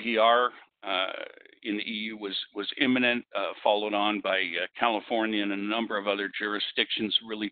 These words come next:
taking that G D P R framework and leveraging it to, to start providing the same, uh, rights for,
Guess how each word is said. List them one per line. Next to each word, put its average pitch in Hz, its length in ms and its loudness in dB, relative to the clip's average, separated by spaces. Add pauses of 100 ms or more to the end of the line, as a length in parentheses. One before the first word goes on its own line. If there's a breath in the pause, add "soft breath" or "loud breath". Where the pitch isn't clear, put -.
(100)
taking 113 380 2
that 101 220 4 (140)
G 127 120 -2
D 110 180 -4
P 117 160 0
R 104 180 4 (140)
framework 113 520 2 (180)
and 101 340 4
leveraging 110 640 4
it 104 80 -2 (140)
to, 113 100 -2 (400)
to 110 60 -6 (180)
start 110 260 4 (460 loud breath)
providing 107 500 6
the 95 240 -2
same, 120 400 4 (500 loud breath)
uh, 95 380 2
rights 120 480 6 (260)
for, 107 380 0